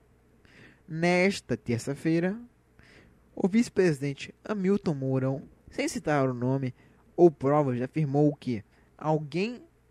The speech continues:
no Instituto Nacional de Pesquisas Especiais, impe, que faz oposição ao presidente Jair Bolsonaro, prioriza a divulgação de dados negativos sobre as queimadas.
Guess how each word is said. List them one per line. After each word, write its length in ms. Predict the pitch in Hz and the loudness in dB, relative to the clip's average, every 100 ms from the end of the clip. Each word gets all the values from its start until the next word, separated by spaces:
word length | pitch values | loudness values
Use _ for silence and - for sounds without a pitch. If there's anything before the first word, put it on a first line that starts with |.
| _ _ _ - _ _ _ | _ _ _ -20 _ _ _
no 240 | - 147 156 | -8 -2 -2
Instituto 400 | - - 202 202 | -2 -4 -2 -2
Nacional 380 | 180 170 139 | -4 -4 -4
de 60 | 131 | -6
Pesquisas 420 | - 131 - 131 | -6 -8 -4 -4
Especiais, 640 | 127 - 147 123 107 113 - | -4 -8 -12 -8 -8 -8 -8
impe, 400 | 180 240 277 330 _ _ _ | -6 -4 -2 -4 _ _ _
que 80 | - | -12
faz 360 | 175 143 123 - _ - - | -8 -6 -6 -10 _ -18 -2
oposição 720 | 180 170 156 160 156 - 262 | 0 0 0 0 0 -2 0
ao 100 | 285 | 0
presidente 560 | 220 170 147 131 127 - | 0 -2 -4 -6 -8 -8
Jair 380 | 131 135 165 | -6 -4 -4
Bolsonaro, 720 | 135 135 139 - - 156 190 247 _ _ - _ _ _ - | 0 0 0 -4 -4 -2 -2 -4 _ _ -20 _ _ _ -4
prioriza 400 | 240 220 175 160 | 4 6 6 2
a 20 | |
divulgação 380 | 170 160 - 156 | -4 -4 -4 -6
de 80 | 135 | -4
dados 240 | 131 127 | -2 -2
negativos 480 | 160 202 190 - 170 | -2 -2 -2 -4 -4
sobre 220 | 160 143 | -4 -6
as 60 | - | -8
queimadas. 520 | 165 131 110 117 | -8 -8 -8 -12